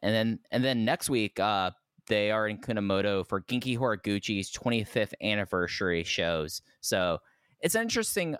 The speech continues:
August coming up for Dragon Gate. And of course, Dangerous Gate on the twentieth. They announced, uh, Gate of Origin and Gate of Destiny dates today as well. But that's, unless you have anything else, Case, I think that's gonna do it.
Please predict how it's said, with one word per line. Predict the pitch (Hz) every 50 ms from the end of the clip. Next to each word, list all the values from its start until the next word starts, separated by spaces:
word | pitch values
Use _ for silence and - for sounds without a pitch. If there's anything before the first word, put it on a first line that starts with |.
| - -
August | - 123 135 143 147 131 110 - -
coming | - - 104 95 92 90 87
up | 82 80 76 - -
for | - 98 85 80 78
Dragon | - 95 85 85 78 87 85
Gate. | 80 87 82 80 80
And | 78 78
of | 82 82 -
course, | - - 107 95 90 87 82 - - - _ _ _ _ _ _ _
Dangerous | 123 123 139 147 165 160 -
Gate | - 160 151 151 - - _ _
on | 131 127 131 127 120
the | 120 117
twentieth. | - - - 117 110 107 104 104 101 92 -
They | 107 104
announced, | 98 95 98 92 90 90 - - -
uh, | - 92 85 82 85 87
Gate | - - 98 90
of | 90 -
Origin | 95 90 87 87 87 - 92 87 82 85 - -
and | - 92 90 87 85 85 - _ _ _ _ _
Gate | - 92 90 82
of | 82 -
Destiny | - 85 80 82 - 85 82 80
dates | - - 80 76 - - -
today | - - 87 82 80 76 73 76 - - _
as | - 76 82 80 78 80 - -
well. | 85 85 87 82 -
But | 101 104
that's, | 123 143 - - - _ _ _ _ - -
unless | - 113 135 143
you | -
have | 170 160
anything | 170 147 143 131
else, | 135 156 156 -
Case, | - 123 113 110
I | 110
think | 113 123
that's | 123 123 - -
gonna | - 120 113
do | 104 117 131
it. | 98 -